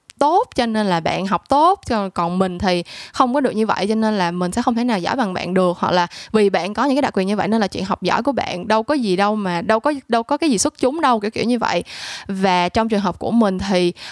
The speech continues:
ờ, như lúc nãy mình có share là cái, um, đại khái là mình, mình không có cảm nhận được cái sự gì nó quá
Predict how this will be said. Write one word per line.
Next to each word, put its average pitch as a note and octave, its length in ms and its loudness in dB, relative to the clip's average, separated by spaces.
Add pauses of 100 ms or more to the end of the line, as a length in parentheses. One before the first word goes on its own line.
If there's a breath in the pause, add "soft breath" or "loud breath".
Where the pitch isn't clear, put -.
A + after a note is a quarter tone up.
ờ, F#3 240 2
như A3 200 4
lúc C#4+ 140 2
nãy A#3 140 -6
mình G3+ 140 -4
có B3+ 100 0
share G#3 300 0
là F3 160 2
cái, G3+ 500 0
um, A#3 260 0 (760)
đại F#3+ 120 0
khái D#4+ 140 0
là C4+ 80 4
mình, F#3 480 -4
mình F3+ 440 -2 (220)
không D4+ 300 -2
có F4 120 -2
cảm B3 280 -4
nhận F#3+ 200 -2
được F#3 100 0
cái C#4+ 140 -2
sự - 180 -2
gì F#3+ 120 2
nó A3+ 160 0
quá C4 300 2